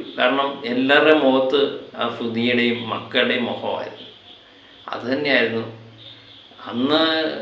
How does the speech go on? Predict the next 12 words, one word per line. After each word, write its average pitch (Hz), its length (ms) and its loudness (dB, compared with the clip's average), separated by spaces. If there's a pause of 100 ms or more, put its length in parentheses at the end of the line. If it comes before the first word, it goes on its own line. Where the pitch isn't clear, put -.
(520)
ഇപ്പം 147 480 -2
അവരെല്ലാം 135 480 6
തന്നെ 151 120 2
പറയുന്നുണ്ട്, 127 480 2
"അന്നേ 117 360 2
ഞങ്ങൾ 131 300 4
വിചാരിച്ചത് 120 460 2
ഇങ്ങനെയൊക്കെ 107 480 -2
സംഭവിക്കുക." 90 520 -6 (960)
അതുപോലെ 110 460 -4
തന്നെ 117 180 -6
സംഭവിച്ചല്ലേ. 98 680 -8